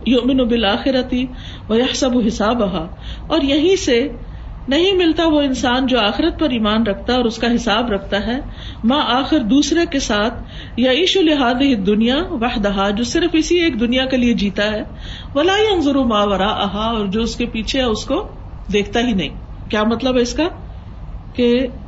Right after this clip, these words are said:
یعنی یہ دونوں ایک نہیں ہو سکتے، وہ جو آخرت کو سامنے رکھ کے جیتا ہے اور وہ جو دنیا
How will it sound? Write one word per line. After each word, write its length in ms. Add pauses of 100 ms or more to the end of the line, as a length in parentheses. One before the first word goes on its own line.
(200)
یعنی 180
یہ 60
دونوں 300
ایک 420
نہیں 160
ہو 100
سکتے، 380 (720)
وہ 120
جو 160
آخرت 380
کو 60
سامنے 320
رکھ 200
کے 80
جیتا 280
ہے 60
اور 160
وہ 160
جو 320 (520)
دنیا 280